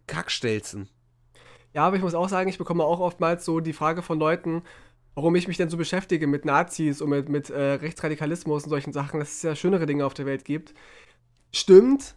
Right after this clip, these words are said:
Speaker 2: sehe ich ja auch so. Ich könnte mich auch einfach nur irgendwie hinsetzen und, äh, Netflix gucken und mein Leben genießen.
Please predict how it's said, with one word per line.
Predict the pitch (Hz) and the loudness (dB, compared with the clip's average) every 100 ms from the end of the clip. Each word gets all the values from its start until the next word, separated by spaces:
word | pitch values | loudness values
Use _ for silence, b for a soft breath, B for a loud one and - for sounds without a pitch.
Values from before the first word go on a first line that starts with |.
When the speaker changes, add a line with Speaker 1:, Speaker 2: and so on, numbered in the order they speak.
| _ | _
Speaker 2:
sehe | - 165 | -4 2
ich | 175 | 4
ja | 156 | 4
auch | 143 202 | 2 2
so. | - 202 | 4 4
Ich | 190 - | 4 0
könnte | 170 | -4
mich | 160 | -2
auch | 175 | -4
einfach | 190 185 185 | -4 -4 -2
nur | 175 175 175 | 0 0 0
irgendwie | 165 160 | -2 -2
hinsetzen | 175 165 170 - 175 170 165 | -4 0 -2 -2 -2 0 0
und, | 151 156 151 151 | 0 0 0 -2
äh, | 151 147 147 | -2 0 2
Netflix | 160 175 175 - | 0 0 -4 -4
gucken | - 175 151 | -8 -4 -2
und | |
mein | 147 143 | 0 0
Leben | 165 190 | 0 0
genießen. | 151 147 143 165 175 | 0 -2 -2 -4 -4